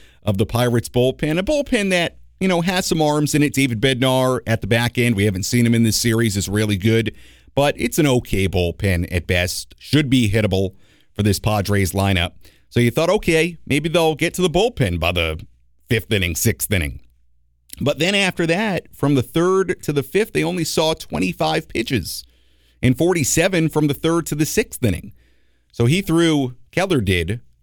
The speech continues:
way more pitches in the first two innings than he did in the final four. It,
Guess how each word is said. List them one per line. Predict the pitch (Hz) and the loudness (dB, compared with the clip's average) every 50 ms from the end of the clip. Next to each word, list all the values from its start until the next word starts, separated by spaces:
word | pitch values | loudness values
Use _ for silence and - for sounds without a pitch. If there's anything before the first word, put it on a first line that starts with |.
| _ _ _ _ - | _ _ _ _ -2
way | 98 123 160 185 | 0 2 2 2
more | 196 190 180 170 | 2 2 0 0
pitches | - - 160 160 - 156 151 123 | 0 0 -2 0 0 0 0 2
in | 123 120 | 2 2
the | 117 | 2
first | - 139 127 117 - - - | 2 0 0 0 -2 -2 -2
two | - 147 139 | 0 2 2
innings | 113 98 92 92 85 78 | 2 2 2 0 0 0
than | 95 95 | 0 0
he | 98 90 | 0 2
did | 80 107 113 | 0 -2 0
in | 107 101 | 0 -2
the | 95 | 0
final | - - 107 104 104 95 85 | 0 0 0 0 0 0 -2
four. | - 120 113 107 - 113 | 0 0 -2 0 0 0
It, | 135 131 | -2 -2